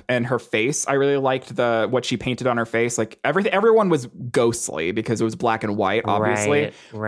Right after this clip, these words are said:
Speaker 2: right.
Speaker 1: But, but I feel like that she, she looked, to me, she looked a lot more put together this week. It wasn't necessarily
Speaker 2: Mm-hmm.
Speaker 1: like, "Oh, like, you know, the gown made you look fantastic." I just felt like it was more thought, more, more thought together,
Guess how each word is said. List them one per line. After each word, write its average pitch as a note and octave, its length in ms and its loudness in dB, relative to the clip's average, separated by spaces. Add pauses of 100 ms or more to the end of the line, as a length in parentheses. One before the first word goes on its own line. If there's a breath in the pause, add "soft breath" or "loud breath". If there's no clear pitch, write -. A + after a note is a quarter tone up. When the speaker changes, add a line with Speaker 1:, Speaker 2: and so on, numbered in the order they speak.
(160)
Speaker 2:
right. - 160 -4
Speaker 1:
But, D3 80 0
but D#3 80 2
I D3 80 2
feel E3+ 160 2
like E3+ 160 0
that D3+ 80 -2
she, C3+ 540 0 (260)
she - 180 -2
looked, E3+ 400 -2 (580)
to F#3 120 0
me, F#3 160 2
she - 140 2
looked D#3+ 180 0
a C#3+ 40 2
lot C3 180 4
more B2 140 2
put - 220 0
together A2 420 0
this F3 220 -2
week. G#3 360 -2
It C3+ 60 2
wasn't D3+ 260 2
necessarily C3 480 0
Speaker 2:
Mm-hmm. A#2+ 60 2
Speaker 1:
like, A2 200 -2
"Oh, E3+ 220 4
like, B2+ 220 0
you B2 60 0
know, G#2+ 220 0 (300 loud breath)
the C3+ 100 0
gown C#3+ 500 2
made B2+ 220 0
you A#2+ 100 2
look A2+ 240 2
fantastic." B2+ 540 -2
I B2 100 0
just C3+ 220 -4
felt D#3 140 2
like C#3+ 120 0
it C#3+ 40 0
was B2 180 -2
more A#2+ 720 2
thought, - 1000 -4
more, D3 220 0
more D#3 200 0
thought F3 260 -2
together, G#3+ 580 0